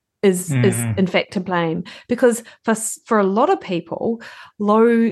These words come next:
Speaker 1: carbohydrate diet, they is, they find it very easy to eat less, like, their appetite is
Speaker 2: Mm-hmm.
Speaker 1: somewhat suppressed, potentially because ketones are being produced, which is more
Speaker 2: Mm-hmm.
Speaker 1: likely when you are as active as what you can be as a runner.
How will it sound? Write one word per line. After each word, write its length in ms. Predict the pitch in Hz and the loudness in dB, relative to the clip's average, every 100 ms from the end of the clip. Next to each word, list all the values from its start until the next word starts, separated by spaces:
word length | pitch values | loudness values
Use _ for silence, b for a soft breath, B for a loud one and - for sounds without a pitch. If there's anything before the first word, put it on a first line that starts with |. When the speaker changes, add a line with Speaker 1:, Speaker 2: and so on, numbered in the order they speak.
| 226 | -4
Speaker 1:
carbohydrate 1040 | - 202 196 - 190 233 285 302 339 - - B B B _ | -4 -4 -4 -4 -4 -4 -2 -2 -2 -6 -18 B B B _
diet, 420 | 170 254 311 - | -4 -2 -2 -2
they 160 | 220 226 | 0 0
is, 300 | - 220 - - | 0 -6 -4 -2
they 100 | 220 | -2
find 280 | - 226 | 2 4
it 120 | 233 - | 4 2
very 280 | 240 220 - | 0 0 0
easy 320 | 226 220 208 | -2 0 -4
to 200 | - - | -4 -8
eat 340 | 214 208 - - _ | -4 -4 -4 -18 _
less, 380 | 202 202 185 - | 0 2 2 0
like, 160 | 185 - | -2 2
their 160 | 214 202 | 0 0
appetite 520 | 214 214 214 202 190 123 | -4 -4 -4 -2 2 2
is 100 | 104 | 2
Speaker 2:
Mm-hmm. 120 | 107 | 0
Speaker 1:
somewhat 320 | 98 92 - | 0 -2 -4
suppressed, 760 | - - - 254 190 - - - B B - | -12 -14 -8 -2 -2 -4 -10 -12 B B -6
potentially 420 | 226 285 214 220 | 0 0 2 0
because 720 | 214 - - 240 240 240 - B B B | 0 -8 -2 2 4 2 -2 B B B
ketones 460 | - 220 208 190 185 | -2 0 2 2 4
are 160 | 185 175 | 4 4
being 260 | 175 170 | 2 0
produced, 560 | 170 175 175 165 - - | 0 -2 0 -2 -2 -10
which 160 | 170 | -8
is 100 | 185 | -2
more 140 | 185 180 | 2 2
Speaker 2:
Mm-hmm. 100 | 165 | 2
Speaker 1:
likely 420 | 170 185 - 170 | 2 0 -4 -4
when 200 | 175 170 | 0 0
you 120 | 170 | 2
are 260 | 165 165 - - | 2 0 -2 -6
as 140 | 175 - | -8 -6
active 340 | 185 - 175 | -8 -6 -6
as 140 | 170 - | -6 -6
what 160 | 165 | -6
you 60 | 180 | -6
can 320 | - 165 175 | -6 -2 0
be 120 | 165 | 0
as 120 | 165 165 | -4 -4
a 60 | |
runner. 380 | 180 202 170 98 | 0 0 0 -2